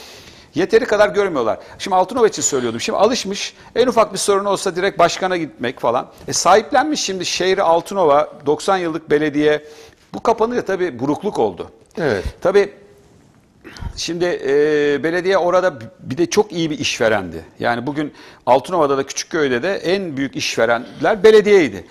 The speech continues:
Speaker 2: Belediye,
Speaker 1: Şimdi bunlar
Speaker 2: evet.
Speaker 1: tek belediyeye toplanınca tabii bu böyle bir burukluk var. E,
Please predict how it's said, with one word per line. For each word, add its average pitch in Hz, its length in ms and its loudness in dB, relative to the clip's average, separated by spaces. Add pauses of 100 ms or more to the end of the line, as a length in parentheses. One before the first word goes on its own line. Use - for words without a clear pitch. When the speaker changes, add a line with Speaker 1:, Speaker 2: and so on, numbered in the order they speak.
(120)
Speaker 2:
Belediye, 165 80 -6
Speaker 1:
Şimdi 226 220 -2
bunlar 240 240 6
Speaker 2:
evet. - 100 -12
Speaker 1:
tek 233 240 0
belediyeye 127 420 0
toplanınca 123 680 -6 (220)
tabii 208 240 -2
bu 220 100 -4
böyle 214 220 4
bir 180 100 -10
burukluk 208 420 -2
var. 170 240 6 (720)
E, - 20 -12